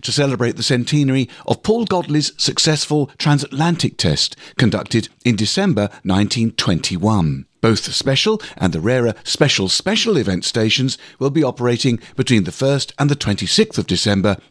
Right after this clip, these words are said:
twenty twenty-one. The call signs used for the centenary will be Golf Bravo two Zulu Echo and Golf Bravo one zero zero two Zulu Echo, respectively.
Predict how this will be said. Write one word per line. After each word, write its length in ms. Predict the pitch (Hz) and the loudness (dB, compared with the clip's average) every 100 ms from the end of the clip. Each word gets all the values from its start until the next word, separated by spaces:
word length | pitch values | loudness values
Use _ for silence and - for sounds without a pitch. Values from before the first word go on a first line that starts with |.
| - | -2
twenty 280 | 85 71 | 0 0
twenty-one. 880 | 82 73 71 82 85 101 80 67 80 _ _ _ - - - | 0 0 0 -2 0 0 0 -4 -8 _ _ _ -20 -20 -10
The 80 | 113 | -4
call 180 | 127 117 | 0 0
signs 360 | - 113 98 | 2 0 0
used 320 | 92 135 240 - | 0 0 0 -2
for 100 | 147 | -2
the 80 | |
centenary 680 | 113 104 95 123 113 117 147 - - | 0 0 0 0 2 2 0 -4 -4
will 140 | 127 113 | 0 0
be 100 | 107 | 0
Golf 320 | 117 208 - | 0 -2 -2
Bravo 380 | 170 156 139 123 | -2 0 0 0
two 340 | - 131 113 | 2 2 2
Zulu 300 | 104 113 101 | 0 0 0
Echo 380 | - 123 214 254 - - - | 0 0 0 0 -4 -20 -4
and 300 | 123 131 - | -2 -2 -2
Golf 260 | 123 175 | -2 -2
Bravo 400 | - 117 113 113 | -2 -2 0 0
one 380 | 113 123 147 - | 0 0 0 -2
zero 340 | 107 156 147 131 | -2 0 2 0
zero 500 | 120 233 165 101 135 | 0 0 2 0 -2
two 380 | - 165 202 | -2 2 2
Zulu 320 | 113 123 135 151 | 0 0 2 0
Echo, 400 | 113 - 98 110 - | -2 0 0 0 -2
respectively. 760 | 135 - 147 - 85 - - | -4 0 0 0 -2 -2 -10